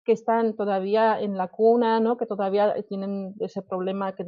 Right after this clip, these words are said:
todavía no se mueven muy bien y miran al techo donde no hay absolutamente nada y se ponen a sonreír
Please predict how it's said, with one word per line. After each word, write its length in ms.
todavía 240
no 100
se 100
mueven 280
muy 120
bien 200
y 100
miran 380
al 160
techo 240
donde 260
no 260
hay 120
absolutamente 640
nada 220
y 40
se 120
ponen 220
a 60
sonreír 580